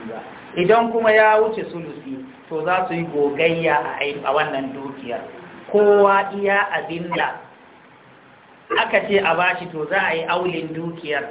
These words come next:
Za a sake masa kaso a tamkar ga ta da yawa kamar yadda aka faɗa. Wanda aka ce za a bashi sumunu a bashi, wanda aka ce a bashi sulusu a bashi, wanda aka ce a bashi rubu a bashi,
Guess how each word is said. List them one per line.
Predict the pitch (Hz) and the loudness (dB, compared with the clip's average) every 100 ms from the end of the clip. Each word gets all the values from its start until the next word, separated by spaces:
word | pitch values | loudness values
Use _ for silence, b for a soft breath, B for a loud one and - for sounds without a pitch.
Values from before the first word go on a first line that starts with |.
| - - - | -12 -20 -4
Za | 170 | 0
a | 208 185 | 0 0
sake | 196 196 202 190 | 0 0 0 -4
masa | 180 190 175 | -4 -4 -4
kaso | - - 170 170 | -6 -6 -8 -8
a | - 151 - | -6 -6 -2
tamkar | 170 170 - - 226 226 196 | -2 -2 -8 -2 0 0 0
ga | 175 160 - | 0 0 -2
ta | - | -2
da | - | 0
yawa | 180 185 165 | 0 0 -2
kamar | 151 151 165 | -4 -8 -6
yadda | 175 170 156 | -6 -6 -6
aka | 160 131 | -8 -10
faɗa. | 120 123 123 - - - - - - _ - | -14 -12 -12 -14 -20 -20 -20 -20 -20 _ -10
Wanda | 156 214 233 220 214 | -2 -2 0 0 0
aka | 220 196 | 0 -2
ce | 208 196 | -2 0
za | 208 208 | 0 0
a | 190 | 0
bashi | 175 196 196 196 190 190 - - - | 0 0 0 -6 -12 -14 -20 -20 -10
sumunu | 196 208 214 214 202 196 | -6 -4 -2 -4 -4 -2
a | 165 | -2
bashi, | 147 151 147 - - 165 | 0 0 0 -6 -8 -2
wanda | 214 202 | 2 4
aka | 202 202 190 | 4 0 -4
ce | |
a | 196 180 | -2 0
bashi | 190 190 190 - | 0 0 -4 -10
sulusu | 202 214 214 196 190 | -8 -6 -6 -8 -6
a | 147 | -4
bashi, | 156 156 156 143 | -2 -2 -4 -8
wanda | 185 202 202 | -8 -2 0
aka | 202 180 | 0 -2
ce | 196 | -4
a | 180 | -2
bashi | 180 196 185 | 0 -2 -2
rubu | 165 208 208 202 196 | -4 -4 -2 -2 0
a | 160 | 0
bashi, | 165 160 160 | 0 -2 -4